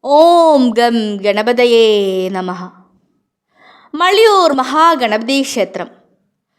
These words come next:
കോട്ടയം കുറുപ്പുന്തറ മാഞ്ഞൂർ മള്ളിയൂർ മഹാഗണപതി ക്ഷേത്രത്തിൽ വിനായക ചതുർത്ഥി ഉത്സവം നടക്കുകയാണ്. ഈ ക്ഷേത്രം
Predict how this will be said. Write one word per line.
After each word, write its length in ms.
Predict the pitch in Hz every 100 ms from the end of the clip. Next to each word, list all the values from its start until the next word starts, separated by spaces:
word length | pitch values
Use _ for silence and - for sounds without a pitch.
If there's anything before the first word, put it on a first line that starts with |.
| _ _ _ _
കോട്ടയം 500 | 359 381 392 440 415
കുറുപ്പുന്തറ 600 | 403 294 277 294 339 339 339
മാഞ്ഞൂർ 500 | 311 233 247 277 294 - -
മള്ളിയൂർ 540 | 226 254 311 330 359
മഹാഗണപതി 720 | 320 254 247 269 294 294 269 302
ക്ഷേത്രത്തിൽ 600 | 294 247 196 220 220 226 - _ _ -
വിനായക 440 | 277 330 359 381
ചതുർത്ഥി 520 | 381 370 349 349 349 349 - _ _ _ _ -
ഉത്സവം 480 | 247 240 294 302 302
നടക്കുകയാണ്. 760 | 233 180 226 233 240 202 175 - _ _ _ _ _ _
ഈ 140 | 285 403
ക്ഷേത്രം 540 | 440 - 226 208 240